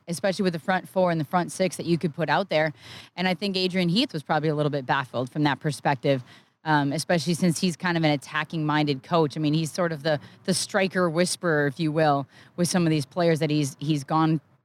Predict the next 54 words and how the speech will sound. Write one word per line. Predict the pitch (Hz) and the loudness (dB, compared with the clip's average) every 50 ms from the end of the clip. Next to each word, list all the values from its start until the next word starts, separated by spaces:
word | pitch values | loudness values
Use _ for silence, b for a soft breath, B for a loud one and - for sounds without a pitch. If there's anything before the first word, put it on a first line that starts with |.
| _ - | _ -6
gone | 160 165 160 | -4 -2 -2
to | 151 | -2
bat | 131 151 151 151 - - | 0 -2 -2 -2 -4 -2
for | 180 165 160 | 0 0 2
in | 151 | 2
the | 151 139 | 0 -2
past | - 156 147 147 147 - | -2 -2 -2 -2 -2 -4
and | 165 151 | -4 -2
worked | 139 175 185 151 - | 0 0 0 0 -2
with | - 151 139 - | -2 -2 -2 -2
in | 143 147 | -2 -4
the | 147 | -4
past. | 131 151 147 131 131 127 - | -2 0 0 0 0 -2 -2
So | - 165 160 - B B B B B B B _ | 0 0 0 -2 B B B B B B B _
I, | - 160 196 202 185 - _ | -4 -2 -2 -2 -2 -6 _
I | - 170 190 202 | -4 -2 0 2
honestly | 180 175 180 196 180 - - 156 | 2 2 2 0 -2 -2 -2 -2
think | 135 - 160 147 | 0 0 0 0
it's | 151 139 - 143 | 0 -2 -2 -2
about | 135 147 139 127 | -2 -2 -2 -2
confidence | - 143 143 143 131 147 135 131 123 143 | -2 -2 -2 -2 -2 -2 -4 -4 -4 -6
at | 135 - | -4 -2
this | 139 131 - | -4 -4 -2
point | - 151 143 131 127 | -2 -2 -2 -2 -2
for | - 147 | -2 0
this | 139 143 139 - | 0 0 0 -2
group. | - 160 147 139 131 - - | 0 0 2 2 0 0 -2
And | 147 147 143 139 | -2 0 0 2
once | 139 147 147 143 | 2 2 0 0
they | - 170 | -2 -2
got | 151 156 147 143 | 0 0 2 2
on | 156 156 156 | 2 0 0
a | 147 | -2
roll, | 135 139 139 147 156 170 185 - b b b b b b b b | -4 -2 0 0 0 0 -2 -8 b b b b b b b b
it's | - 165 - - - | -14 -12 -12 -6 -2
gonna | 208 208 | -2 0
be | 208 196 | 0 0
tough | 190 - 190 175 147 | -2 -2 -4 -4 -4
to | - 151 | -4 -6
slow | - - 165 160 | -2 0 0 2
'em | 156 147 | 2 2
down. | 147 143 143 139 139 135 - - | 2 2 2 2 0 -2 0 2
And, | 160 165 151 - - - | 2 2 2 0 -2 -4
and | 185 190 165 | -2 -2 0
goals | - 202 220 233 233 | 2 2 2 2 2
start | - 240 220 190 | 0 0 -2 0
going | 160 202 190 190 190 175 | 2 2 2 4 4 4
in | 165 175 208 | 2 2 2
that | 226 208 160 156 | 2 0 0 0
wouldn't | 156 190 202 196 | 2 2 2 2
have | - 190 151 | 0 -4 -2
gone | - 175 170 165 | 0 2 2 4
in | 165 165 156 | 2 2 0
before. | 160 143 - - 160 151 147 123 127 | 0 -2 -2 -2 0 0 0 0 -2